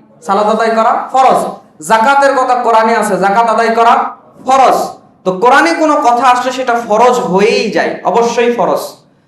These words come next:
তো আল্লাহ এখানে মানুষদেরকে দরুদ পড়তে বললেন নবীর উপরে, তাহলে কি দরুদ পড়া ফরজ? অবশ্যই ফরজ, তবে জীবনে একবার পড়া ফরজ।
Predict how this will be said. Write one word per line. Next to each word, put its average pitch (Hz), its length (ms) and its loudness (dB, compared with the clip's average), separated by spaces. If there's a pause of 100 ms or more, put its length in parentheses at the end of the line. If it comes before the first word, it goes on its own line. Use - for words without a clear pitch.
তো - 60 -2
আল্লাহ 269 340 2
এখানে 277 520 0
মানুষদেরকে 247 680 -2
দরুদ 233 480 0
পড়তে 233 280 0
বললেন 214 340 -2
নবীর 185 400 0
উপরে, 180 420 0 (280)
তাহলে 233 260 0
কি 240 160 -6
দরুদ 202 500 0
পড়া 214 300 0
ফরজ? 233 540 0 (3250)
অবশ্যই 294 460 0
ফরজ, 247 640 0 (140)
তবে 208 280 0
জীবনে 262 360 -2
একবার 233 580 0
পড়া 170 300 0
ফরজ। - 520 -8